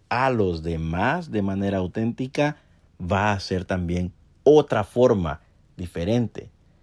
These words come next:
de poder hacer estos ejercicios de gratitud.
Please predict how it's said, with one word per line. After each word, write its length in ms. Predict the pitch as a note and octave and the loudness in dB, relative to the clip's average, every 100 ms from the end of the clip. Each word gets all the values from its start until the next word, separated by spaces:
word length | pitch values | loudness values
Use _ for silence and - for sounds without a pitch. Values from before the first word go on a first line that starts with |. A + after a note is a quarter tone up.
| _ - - | _ -20 -4
de 180 | G#2 A2 | 2 2
poder 760 | - G2+ F2+ E2 F2 C3+ D#3 - _ _ _ _ _ _ | 2 2 2 0 2 2 0 -10 _ _ _ _ _ _
hacer 340 | - G2 A2 G#2+ | 2 2 2 2
estos 280 | G#2+ A#2 | 2 4
ejercicios 1080 | B2 A#2 A#2+ F#2 - B3 A#3 - F2+ C#2+ - _ _ _ - _ _ _ _ _ _ _ | 6 8 6 4 2 2 2 0 -2 -4 -10 _ _ _ -20 _ _ _ _ _ _ _
de 180 | G2 A2+ | 4 6
gratitud. 640 | G2+ F#2 F2 D#2 - C2+ | 6 4 -2 -6 -4 -6